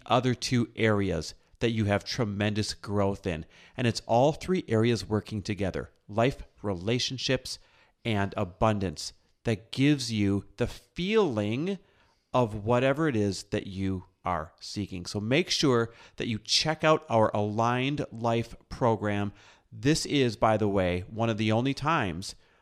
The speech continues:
that we are giving away the nine weeks of live coaching with it. That is not a core part of the program. That's a bonus for anybody who signs up before Wednesday the twenty-eighth before midnight. We cannot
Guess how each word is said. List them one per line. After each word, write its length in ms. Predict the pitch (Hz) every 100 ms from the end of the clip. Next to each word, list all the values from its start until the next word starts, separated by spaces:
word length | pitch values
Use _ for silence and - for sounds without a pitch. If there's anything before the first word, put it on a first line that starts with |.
| _
that 240 | 127 104 110
we 160 | 131
are 100 | 123
giving 400 | 113 117 117 117
away 300 | 107 101 107
the 140 | 113 101
nine 340 | 98 95 120
weeks 240 | 127 135 107
of 80 |
live 260 | 98 92 113
coaching 380 | - 127 - 95
with 180 | 82 -
it. 220 | - -
That 160 | 113
is 140 | 123 95
not 300 | 104 117 123
a 120 | 107
core 400 | - - 120 123
part 220 | - 120
of 80 | 104
the 60 | 98
program. 420 | 113 117 95 85
That's 160 | 98
a 80 | 123
bonus 560 | 92 113 120 - - - - - _
for 200 | - 135 - _
anybody 960 | 127 123 143 147 - 107 127 110 98 92 _ _ -
who 120 | 117
signs 420 | - 113 110 110
up 140 | 110
before 320 | 110 101 107 107
Wednesday 920 | 92 107 110 120 113 139 135 160 165 _
the 100 | 113
twenty-eighth 840 | - - 113 110 156 113 104 - - _
before 600 | - 110 - 110 104 101 95
midnight. 640 | 98 98 92 78 80 - _ _ _ _ _ -
We 100 | 127
cannot 560 | - - 135 127 -